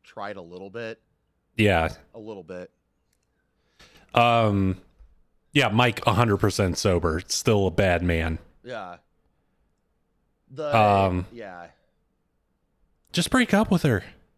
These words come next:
Speaker 1: Yeah, just don't be with her. You, you
Speaker 2: Yeah.
Speaker 1: never had to even be with her to begin with, right?
Speaker 2: Yeah,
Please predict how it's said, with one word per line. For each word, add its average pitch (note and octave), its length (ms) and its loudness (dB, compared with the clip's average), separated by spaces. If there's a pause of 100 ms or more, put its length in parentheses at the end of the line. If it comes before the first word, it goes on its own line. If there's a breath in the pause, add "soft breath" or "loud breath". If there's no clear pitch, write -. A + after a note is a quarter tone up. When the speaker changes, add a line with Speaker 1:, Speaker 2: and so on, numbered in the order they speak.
(120)
Speaker 1:
Yeah, G#3 220 -14
just C#3 160 -18
don't F#3 240 -14
be F#3 120 -16
with F3+ 140 -14
her. G#2 140 -18
You, B2+ 260 -18
you D3 260 -16
Speaker 2:
Yeah. C#3 140 2
Speaker 1:
never G#2+ 100 -2
had D#3 160 -10
to D3+ 60 -14
even C3+ 220 -18
be C#3 100 -16
with C#3+ 120 -16
her D3+ 100 -16
to C3 80 -18
begin A#2 320 -20
with, F2+ 200 -20
right? G2+ 320 -18 (720)
Speaker 2:
Yeah, C#3 280 2